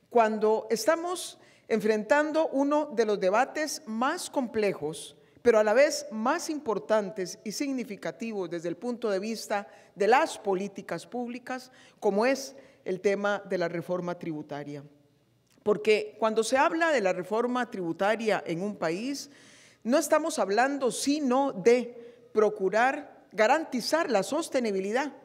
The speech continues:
de todo lo que están haciendo cada uno de ustedes, es decir, procurar la sostenibilidad de las cosas que impulsamos desde el Estado en beneficio de nuestra población. Y entonces, si bien el gobierno de la República,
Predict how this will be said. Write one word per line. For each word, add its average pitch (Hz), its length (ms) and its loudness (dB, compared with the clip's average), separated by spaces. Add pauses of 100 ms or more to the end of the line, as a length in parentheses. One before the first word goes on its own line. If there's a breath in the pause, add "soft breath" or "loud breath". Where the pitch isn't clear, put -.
(360 loud breath)
de 233 140 6
todo 381 600 -4
lo 220 140 -2
que 220 80 -2
están 247 320 -6
haciendo 226 640 -6
cada 214 260 2
uno 214 320 -4
de 208 100 -4
ustedes, 196 600 -4 (260 loud breath)
es 185 120 -4
decir, 208 360 0
procurar 208 560 0
la 202 140 0
sostenibilidad 214 920 -2 (460 loud breath)
de 214 140 4
las 208 200 0
cosas 302 440 0
que - 80 -4
impulsamos 262 1000 -4
desde 214 540 0
el 170 100 -2
Estado 240 560 0 (180 loud breath)
en 208 140 0
beneficio 208 560 -4
de 180 100 0
nuestra 185 400 -4
población. 165 640 -8 (1300 loud breath)
Y 233 120 4
entonces, 320 500 0
si 226 120 -2
bien 208 540 0
el 185 140 0
gobierno 196 340 2
de 220 60 -2
la 214 100 4
República, 196 800 -2